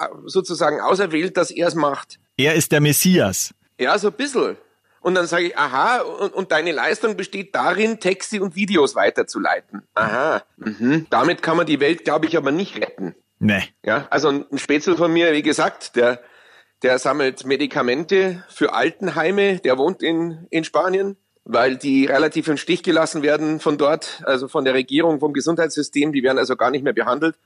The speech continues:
Speaker 1: sondern, ähm, ja, also im Stich gelassen. Und der ist in der I-T-Branche und der hat jetzt in seinem Bekanntenkreis Geld gesammelt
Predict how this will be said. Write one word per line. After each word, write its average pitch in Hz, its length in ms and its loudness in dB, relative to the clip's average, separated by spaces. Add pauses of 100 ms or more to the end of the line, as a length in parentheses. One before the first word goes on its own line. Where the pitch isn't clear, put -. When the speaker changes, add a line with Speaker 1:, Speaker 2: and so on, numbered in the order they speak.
(140)
Speaker 1:
sondern, 131 420 2
ähm, 123 380 2 (280)
ja, 135 220 0 (100)
also 113 220 -2 (220)
im 117 120 -10
Stich - 260 -6
gelassen. 123 380 -2 (520)
Und 131 240 -2
der 131 180 4
ist - 220 0
in 143 120 0
der - 160 2
I-T-Branche 156 680 2
und 143 160 0
der 120 280 2
hat 143 160 -2
jetzt 139 140 -2
in 135 100 -2
seinem 123 200 0
Bekanntenkreis 135 640 -2
Geld 117 220 2
gesammelt 180 520 0